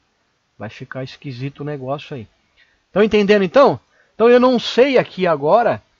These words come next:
é, o que que vai acontecer. Quando o fractal,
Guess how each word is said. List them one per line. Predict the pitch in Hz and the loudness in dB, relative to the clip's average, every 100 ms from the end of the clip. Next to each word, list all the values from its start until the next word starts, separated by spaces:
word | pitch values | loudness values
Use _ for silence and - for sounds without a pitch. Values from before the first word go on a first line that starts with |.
| _ _ _ _ | _ _ _ _
é, | - 135 143 - - - | -2 0 0 -2 -6 -12
o | 170 | -14
que | - 269 | -8 -8
que | - 220 | -6 0
vai | 180 180 | 2 2
acontecer. | 165 175 170 151 - 139 | 0 -8 -8 -10 -8 -10
Quando | - 190 220 254 | -4 -6 -4 -8
o | 214 | -10
fractal, | - 202 196 196 - 170 147 | -4 -4 -4 -8 -2 2 2